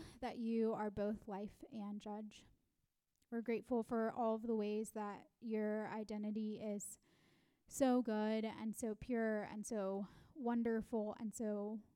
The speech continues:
truly awesome, um, in ways that can even be hard for us to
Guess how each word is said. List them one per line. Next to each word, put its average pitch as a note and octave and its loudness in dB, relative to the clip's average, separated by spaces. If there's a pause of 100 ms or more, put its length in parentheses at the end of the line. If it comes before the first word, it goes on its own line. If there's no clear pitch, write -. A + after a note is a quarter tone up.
(160)
truly A#3+ 2
awesome, G3+ -4 (440)
um, A3 -6
in A3+ -2
ways G3+ -2
that G#3 -6 (220)
can A3 -2
even G#3+ -6
be G#3 -6
hard G3+ -8
for A#3 -12
us G#3 -12
to A3 -6